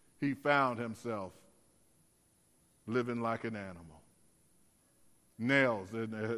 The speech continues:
had, had become claws. His hair looking, it is matted down and wet with the dew, looking like feathers on him. Eating grass, they fed him grass. They cha-, they, they took him out of the palace and got him away from people.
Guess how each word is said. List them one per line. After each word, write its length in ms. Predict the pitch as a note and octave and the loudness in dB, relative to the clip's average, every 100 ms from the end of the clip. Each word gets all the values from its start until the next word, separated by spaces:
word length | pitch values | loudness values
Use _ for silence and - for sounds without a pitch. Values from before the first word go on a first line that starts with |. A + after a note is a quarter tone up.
| G2+ A2 | -4 -2
had, 220 | A#2+ G2 | -2 -2
had 100 | A2+ | -8
become 380 | A#2 A#2 B2+ A#2+ | -8 -4 -4 -4
claws. 600 | - D3+ C3 G#2+ F#2+ - - - - | -4 2 4 4 0 -6 -16 -6 0
His 180 | C#3 | 0
hair 520 | A2+ C#3 D#3+ C#3 A2+ - - | 0 2 6 6 4 -2 -8
looking, 300 | C3 C#3 C#3 | 0 0 0
it 280 | B2+ B2+ B2 | -2 0 0
is 200 | A#2+ G#2+ | 0 0
matted 560 | A#2+ A2 D3 C#3+ C3 A2+ | -2 2 6 6 4 2
down 340 | C3 A#2+ A2+ | 2 2 0
and 220 | A2+ A2+ | -2 0
wet 280 | B2 D#3+ C3+ | 4 4 4
with 140 | C3+ B2+ | -2 -4
the 100 | A#2+ | -6
dew, 400 | G2+ C#3 A#2 G#2 - - | -2 -2 -2 -6 -12 -2
looking 320 | E3 D#3 D3 | 0 2 0
like 320 | C#3 B2+ - | 2 0 0
feathers 420 | D#3 D3 B2 A2 | 4 4 2 -2
on 200 | B2+ A#2+ | -2 -2
him. 100 | G#2+ - - - | -4 -10 -12 0
Eating 380 | F3+ G3 E3 C3 | 4 4 2 -2
grass, 560 | B2 D#3 E3+ D#3 C3 | 6 8 10 8 6
they 160 | D3 C#3+ | 2 -2
fed 320 | - G3 G#3 | 0 2 2
him 140 | D#3 | 2
grass. 420 | A#2+ D3+ D#3+ D3 - | 0 4 6 4 2
They 160 | C#3 | -4
cha-, 320 | A#2+ F#3+ G#3+ D#3 | -2 0 0 0
they, 180 | C#3+ C3 | -4 -4
they 200 | B2 B2+ | -4 -2
took 240 | - G3+ | 0 0
him 140 | F3+ D#3 | 2 4
out 220 | E3+ F3 | 6 6
of 80 | C#3 | 2
the 100 | B2 | 0
palace 480 | - E3+ D#3+ C3 - - - | 6 6 6 2 -6 -12 -2
and 160 | C3+ | 0
got 240 | A#2+ F3 G3 | 6 8 8
him 140 | F3 | 6
away 320 | D#3 D#3 F3+ | 2 4 6
from 240 | F3 D3 C3 | 4 0 -2
people. 500 | - F#3+ - C3+ | 0 2 2 0